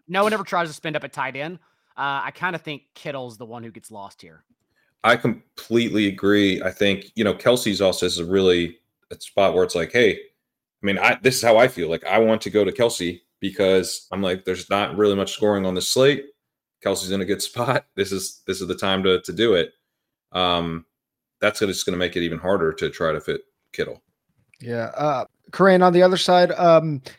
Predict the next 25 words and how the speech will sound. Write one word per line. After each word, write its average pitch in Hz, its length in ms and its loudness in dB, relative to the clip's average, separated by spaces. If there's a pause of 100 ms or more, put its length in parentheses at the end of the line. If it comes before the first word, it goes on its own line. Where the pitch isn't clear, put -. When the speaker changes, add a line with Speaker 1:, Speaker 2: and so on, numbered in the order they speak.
(100)
Speaker 3:
kind 196 300 2
of 165 120 0
messy 175 440 2
with 160 420 -2
us 160 240 -2
not 151 360 0
knowing 151 480 -2
what's 143 200 -4
going 147 280 -2
on 147 200 -4
in 143 80 -8
the 139 100 -6
backfield. 147 640 -6
Uh, 120 340 -4 (260)
Charbonnet 143 520 0
and 135 80 -8
Kenneth 135 280 -8
Walker, 139 260 -4
both 135 240 -4
questionable 139 460 -6
for 139 160 -6
this 131 160 -6
game. 139 300 -4 (280)
I 135 80 0
mean, 139 300 -4